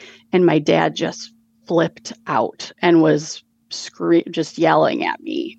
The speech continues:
Um, like, "Why did I do that? Don't I care?" I, I don't, I don't remember. I just remember him yelling to the point where I, like, ran out of the house and I locked myself in the van,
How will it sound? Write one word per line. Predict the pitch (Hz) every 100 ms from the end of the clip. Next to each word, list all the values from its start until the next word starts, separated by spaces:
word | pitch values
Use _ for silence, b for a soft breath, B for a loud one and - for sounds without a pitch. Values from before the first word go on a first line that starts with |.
| -
Um, | 160 147 - - - _ _ - -
like, | - 139 _ _ _ 185 _ _
"Why | - 151
did | 143 -
I | - - -
do | - 233
that? | 214 202 202 190 - - B B B B -
Don't | 151 151
I | -
care?" | 226 - 202 185 185 185 175 - - -
I, | 175 -
I | 180
don't, | 170
I | 156 175
don't | 170
remember. | 165 160 156 156
I | 147 151
just | 151 -
remember | 156 151 147 151
him | 156 151 151 147 - _
yelling | - 180 160 165 160
to | 175
the | 160
point | 151 165 156 -
where | 170 160 -
I, | 160 160 160 156 156 b b b 156
like, | 156
ran | - 165 160
out | 165
of | 180
the | 170
house | 170 147 151 - - -
and | -
I | 160
locked | 160 156 147 - -
myself | 175 160 - 139 147 156
in | 151
the | - 151 -
van, | 165 147 160 -